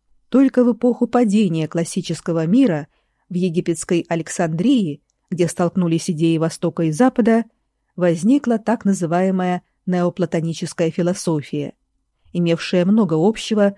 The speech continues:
с религиозными системами азиатских культурных народов.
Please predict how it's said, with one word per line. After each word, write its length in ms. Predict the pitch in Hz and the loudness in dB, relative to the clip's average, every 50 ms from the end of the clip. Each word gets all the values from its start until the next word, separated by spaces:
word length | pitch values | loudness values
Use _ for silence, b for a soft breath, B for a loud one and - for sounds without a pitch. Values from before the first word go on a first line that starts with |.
| B B B B | B B B B
с 140 | - - | -2 0
религиозными 680 | 214 185 175 160 156 151 160 156 165 160 - 165 160 156 | 2 2 2 0 0 -2 0 -2 -2 -2 -2 -2 -4 -2
системами 600 | - 165 156 - - - 190 190 185 185 185 - | -4 -4 -6 -4 -2 -2 0 0 0 0 -2 -2
азиатских 600 | - 180 170 147 165 160 151 156 160 - - 165 - | -2 -4 -4 0 0 0 0 -2 -4 -6 -10 -10 -6
культурных 520 | - 180 165 156 - 160 151 160 160 - | -4 -6 -6 -4 -4 -4 -2 -2 -4 -2
народов. 560 | 170 180 170 170 156 147 143 - - - _ | 0 0 0 0 0 -2 -4 -8 -14 -18 _